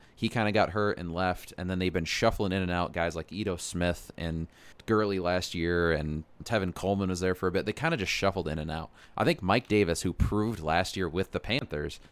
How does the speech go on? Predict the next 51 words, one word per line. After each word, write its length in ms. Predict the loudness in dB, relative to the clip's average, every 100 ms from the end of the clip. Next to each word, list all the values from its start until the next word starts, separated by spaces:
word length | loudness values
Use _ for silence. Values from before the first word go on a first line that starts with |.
| -2
that 160 | -2
he 140 | 0 -2
can 220 | 0 0
lead 180 | 2 2
a 60 |
backfield, 600 | 2 0 0 -2 -2 -4 -8 -14
he's 180 | -6 2
obviously 440 | 2 2 -2 -4 -4
not 640 | -2 2 2 0 -4 -20 -18 -4
Christian 260 | -4 -2
McCaffrey. 480 | -4 0 0 0 -2
He 80 | -2
can't 240 | 0 0 2
do 140 | 2
all 200 | 2 2
of 40 | 2
that, 220 | -2 0
but 120 | -2
he 100 | -2
can 160 | -6 -4
catch 240 | -4 -2
the 80 | 2
ball 180 | 4 4
really 240 | 4 4
well. 240 | 4 4
He 80 | 2
can 160 | -2 -2
run 160 | -2
between 260 | -2 -4 -6
the 60 | -4
tackles 440 | -2 -2 -4 -8
very, 280 | 0 2 2
very 240 | 2 -6
well. 300 | -4 -4 -4 -8 -16 -6
I 120 | -4
think 200 | 0 0
he's 380 | 2 0 0 -6 0
gonna 160 | 0
add 160 | 2 2
a 40 |
little 160 | 2 2
bit 100 | 0
of 60 |
st-, 220 | -2 -8 -8
stability 640 | -6 -4 -2 -2 -2 -2
on 140 | -4
that 120 | -4 -2
offense 400 | -2 -4 -6 -2
running 240 | -2 -2
the 60 | 0
ball. 380 | 2 2 0